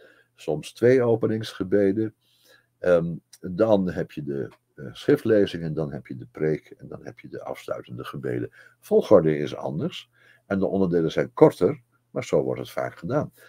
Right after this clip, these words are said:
De wetslezing in de ochtenddienst en dan, ehm, de belijdenis in de avonddienst is lange tijd een orde geweest in de hervormde kerk. Met het verdwijnen van de avonddienst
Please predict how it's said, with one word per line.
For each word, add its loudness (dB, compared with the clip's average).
De -6
wetslezing 8
in -4
de 0
ochtenddienst 0
en -6
dan, -6
ehm, -8
de -12
belijdenis 0
in -12
de -8
avonddienst -2
is -10
lange -2
tijd -4
een -8
orde 2
geweest -6
in -12
de -10
hervormde -6
kerk. 0
Met -2
het 2
verdwijnen 4
van -6
de -8
avonddienst -8